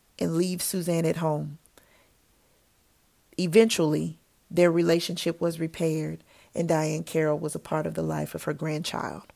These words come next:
Chapter seven, What Mirror, Where is the title. <laughs> Here's her quote. "At the core of me is a woman who revels in artifice."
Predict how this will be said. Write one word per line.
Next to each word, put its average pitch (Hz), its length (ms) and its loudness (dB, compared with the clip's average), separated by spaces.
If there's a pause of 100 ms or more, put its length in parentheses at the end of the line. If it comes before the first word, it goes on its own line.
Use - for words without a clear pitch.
(1700)
Chapter 185 340 0
seven, 214 460 6 (380)
What 220 300 6
Mirror, 170 640 2
Where 165 680 2 (180)
is 165 160 0
the 165 80 2
title. 165 460 2 (160)
<laughs> - 140 0 (760)
Here's 247 200 4
her 220 100 4
quote. 170 480 6
"At - 160 6
the 190 80 4
core 285 380 6
of 196 120 2
me 175 300 0
is 175 120 2
a 170 60 6
woman 190 360 0
who 180 180 -2
revels 190 580 4
in 190 140 -2
artifice." 160 720 -2